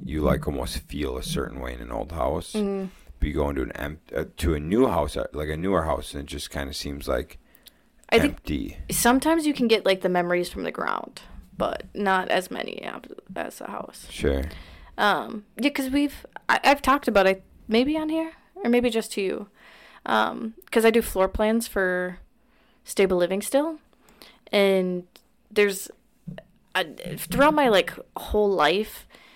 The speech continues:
Speaker 2: there's a lot of times when I, like, open a door that, like, it just, an image pops in my head. Um, and so, like, Robin Road, it was always a little kid, um, which would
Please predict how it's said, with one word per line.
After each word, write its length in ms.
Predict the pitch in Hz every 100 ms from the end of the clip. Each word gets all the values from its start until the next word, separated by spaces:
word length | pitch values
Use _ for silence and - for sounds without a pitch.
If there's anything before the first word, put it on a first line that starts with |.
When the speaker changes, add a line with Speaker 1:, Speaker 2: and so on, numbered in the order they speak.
| _ _ -
Speaker 2:
there's 240 | 220 220
a 60 | 208
lot 160 | 190 190
of 60 |
times 200 | 220 226
when 80 | 233
I, 80 | 226
like, 220 | 220 190 -
open 260 | 190 202
a 80 | 196
door 480 | 185 170 170 196 233
that, 220 | 208 165
like, 460 | 170 160 - - - _ _
it 60 |
just, 240 | 214 226 -
an 80 | 214
image 400 | 170 175 160 -
pops 260 | 160 -
in 60 | -
my 120 | -
head. 360 | - - - 202 - - - - - -
Um, 760 | 196 185 - - 214 180 180 - - - - - - -
and 200 | - 202
so, 140 | -
like, 200 | 196 185
Robin 320 | 185 190 220 226
Road, 220 | 202 202
it 40 |
was 140 | 202 202
always 240 | 185 190
a 60 | 208
little 160 | 214
kid, 420 | 214 - - 214 202 - - _ _ _ _ _ _ _
um, 340 | 190 185 180
which 180 | - 202
would 100 | 208